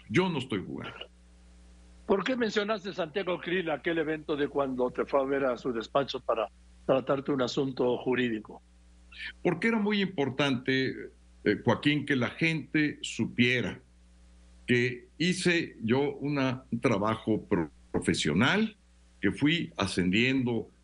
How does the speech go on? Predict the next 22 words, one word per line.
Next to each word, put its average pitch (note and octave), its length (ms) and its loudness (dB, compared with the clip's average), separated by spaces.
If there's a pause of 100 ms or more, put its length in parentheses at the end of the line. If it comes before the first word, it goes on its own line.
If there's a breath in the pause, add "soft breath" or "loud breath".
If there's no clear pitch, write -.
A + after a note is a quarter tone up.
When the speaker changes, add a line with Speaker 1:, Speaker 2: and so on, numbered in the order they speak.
Speaker 1:
paso B2+ 320 4
a G2+ 140 -4
paso, A#2+ 500 0 (240)
como G2+ 300 4
miles D#3 680 2
y G#2 100 0
miles C#3+ 380 2
de A2+ 100 0
mexicanas B2 720 -2
y A#2 60 2
mexicanos, G#2 920 -2 (600 loud breath)
que A#2+ 460 0 (160)
hicimos A#2 380 0
una B2+ 200 0
carrera, D3 420 0
yo A2+ 160 -2
la A2 140 0
hice G#2 600 -2
en F2 140 0
la E2 100 -2
unam, E3 480 2
tuve C3+ 480 0